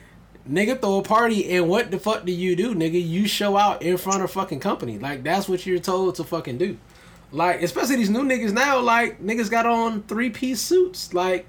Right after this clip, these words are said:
at Burger King. They showing out in front of fucking company. Like,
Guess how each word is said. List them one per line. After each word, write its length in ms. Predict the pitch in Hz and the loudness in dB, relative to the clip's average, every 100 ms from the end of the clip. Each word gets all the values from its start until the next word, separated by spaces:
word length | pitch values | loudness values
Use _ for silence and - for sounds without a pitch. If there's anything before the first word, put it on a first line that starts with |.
| - | -8
at 200 | 165 180 | -4 -2
Burger 260 | 170 226 254 | -2 -4 -6
King. 340 | 165 147 110 82 | -6 -6 -8 -10
They 140 | 131 175 | -4 -2
showing 360 | - 190 208 | 0 0 0
out 220 | 196 196 - | 0 0 0
in 100 | 214 | 0
front 220 | - 202 | 0 0
of 80 | 196 | 2
fucking 260 | 202 - - | 0 0 0
company. 320 | 214 - 123 - 208 - 202 - | -2 -2 -6 -10 -14 -10 -8 0
Like, 440 | 180 202 190 | 4 4 4